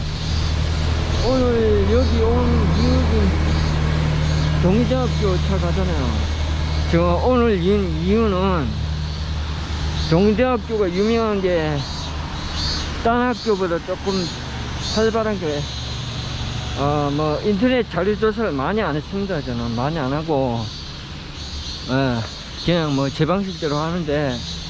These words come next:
간단히 설명, 뭐, 뭐 제가 무슨 뭐 입학 설명을 하는 사람도 아니고 뭐 동의대학교 나온 사람도 아니지만,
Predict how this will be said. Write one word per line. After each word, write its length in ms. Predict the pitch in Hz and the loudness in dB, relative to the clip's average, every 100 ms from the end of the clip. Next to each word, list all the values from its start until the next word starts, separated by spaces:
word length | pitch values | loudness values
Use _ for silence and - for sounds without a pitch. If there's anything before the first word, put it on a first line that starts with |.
| - - - - - | -8 -8 -8 -4 -2
간단히 340 | - 247 247 | 0 0 0
설명, 360 | 226 233 160 160 | 0 0 0 2
뭐, 120 | 170 | 2
뭐 240 | 160 147 - | 2 -2 0
제가 260 | 185 202 | 2 2
무슨 420 | 170 156 147 143 135 | 0 -4 -4 -4 -2
뭐 160 | 135 | -2
입학 260 | 202 - 202 | -2 -2 -4
설명을 720 | - 220 220 202 175 160 139 - - - - - - - | 2 2 2 0 0 0 -2 -4 -10 -8 -8 -6 -6 0
하는 220 | 180 185 180 | 2 2 2
사람도 340 | 175 170 143 | 2 0 0
아니고 560 | 139 156 151 139 131 117 - - - - | 0 0 2 2 0 -2 -6 -8 -6 0
뭐 100 | 143 | 0
동의대학교 540 | 143 160 202 190 170 139 | 2 2 4 2 0 -2
나온 320 | 151 180 185 | 0 0 0
사람도 260 | 185 160 | 0 0
아니지만, 640 | 143 151 160 165 156 156 | 0 0 0 0 0 0